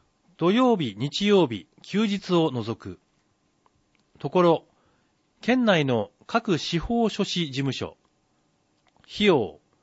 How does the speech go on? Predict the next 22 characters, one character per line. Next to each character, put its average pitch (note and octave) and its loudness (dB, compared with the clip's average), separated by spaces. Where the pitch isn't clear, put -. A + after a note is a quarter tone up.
初 D3+ -6
回 A#3 0
相 G3+ -4
談 E3+ 0
無 D3+ -2
料。 B2 -2
二 D3+ -6
回 B3+ 0
目 A#3+ 2
以 A3+ -2
降 D#3+ 2
や A#2+ 4
具 A#2+ -6
体 G3 0
的 G3 -4
な F#3 2
手 F3 -2
続 F3+ -8
き G#3+ -6
は F#3 2
有 A#2 0
料。 G2 -6